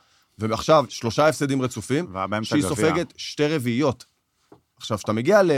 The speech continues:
Speaker 1: לכיוון הפלייאוף התחתון, אתה לא יכול להגיע עם הנאיביות הזאת. זה, זה מה שגילי אמר. הרכות הזאת, קבוצה שיורדת ליגה או נלחמת על החיים שלה,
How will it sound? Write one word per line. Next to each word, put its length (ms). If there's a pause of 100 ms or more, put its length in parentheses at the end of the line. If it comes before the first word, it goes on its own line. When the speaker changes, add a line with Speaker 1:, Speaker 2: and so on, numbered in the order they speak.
(160)
Speaker 1:
לכיוון 380
הפלייאוף 340
התחתון, 480
אתה 100
לא 80
יכול 240
להגיע 540 (500)
עם 160
הנאיביות 680
הזאת. 340 (680)
זה, 240
זה 100
מה 100
שגילי 360
אמר. 180 (440)
הרכות 560
הזאת, 280
קבוצה 420
שיורדת 640
ליגה 320
או 100
נלחמת 500
על 80
החיים 340
שלה, 320